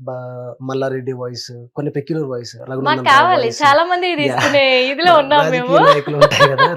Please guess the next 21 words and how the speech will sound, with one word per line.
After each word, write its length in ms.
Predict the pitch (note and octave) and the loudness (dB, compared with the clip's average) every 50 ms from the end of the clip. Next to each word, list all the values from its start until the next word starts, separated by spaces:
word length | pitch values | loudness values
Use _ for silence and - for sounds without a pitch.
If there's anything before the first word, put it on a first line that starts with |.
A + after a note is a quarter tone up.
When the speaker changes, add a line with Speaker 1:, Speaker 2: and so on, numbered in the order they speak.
| C#3 C#3+ | 0 0
Speaker 1:
రేవంత్ 260 | D3+ D3+ D3+ C#3+ D3+ | 2 2 0 -2 -4
రెడ్డి 200 | C#3 C3 C3 B2+ | -4 -4 -4 -4
గారు, 260 | B2+ B2 A#2+ A#2+ A#2 - - - - - | -4 -4 -6 -6 -10 -12 -18 -20 -18 -14
Speaker 2:
<laughs> 220 | E4 D#4+ D4+ D4 E3+ | -12 -10 -6 -4 -2
Speaker 1:
వీళ్ళ 120 | E3+ E3+ | 0 0
వాయిస్ 440 | E3 E3+ E3 F3+ F#3+ F3 - - A3 A3 - _ - | 0 2 0 0 0 -2 -4 -6 -8 -10 -10 _ -8
కొంచెం, 540 | F#3+ F3+ G#3 G#3+ F3+ - A3 G#3+ G#3 F#3+ - - - E3 | -6 -6 -6 -8 -6 0 2 2 2 2 -4 -8 -10 -10
ఆ, 320 | C#3 C#3+ _ - D3 D3 C3 - D#3 | -10 -10 _ -10 -8 -8 -6 -4 -6
పెక్యులర్ 300 | D#3 D#3 F#3+ F#3+ F#3 E3 | -4 -2 0 0 0 2
వాయిస్‌లు 340 | D3 C3+ C3+ C3+ C3 B2+ B2 B2 | 0 -2 -4 -4 -8 -10 -8 -6
కదా, 100 | C#3+ E3 | -6 -4
ఎవరు 200 | D#3 C#3+ D3 C#3 | -4 -6 -6 -6
చేయలేదు 320 | C3 C#3+ C#3 C#3 C#3+ D3 | -8 -8 -6 -6 -8 -8
కదా, 140 | F3 - _ _ _ _ _ - | -8 -12 _ _ _ _ _ -4
కొంచెం 320 | F#3 F3+ E3 - F#3+ F#3+ - - | -4 -4 -4 -2 -4 -4 -4 -2
వాటికి 260 | D#3 E3 F3 E3+ F3+ F3+ | 0 0 0 0 -2 0
టైమ్ 260 | - E3+ F3+ F#3+ F3 | 2 2 2 4 2
పడుతుంది 300 | D#3+ D3 - B2 A#2 A2+ | 0 -2 -2 -8 -12 -12
అనమాట. 280 | A2 G#2+ G#2+ G#2 - | -12 -14 -16 -16 -18
Speaker 2:
టైమ్ 380 | - - - A#3 A3 G#3+ G#3 F#3+ | -16 -10 -10 -10 -8 -10 -12 -14
పడుతుంది. 340 | F3+ E3+ F3+ _ _ _ | -14 -16 -18 _ _ _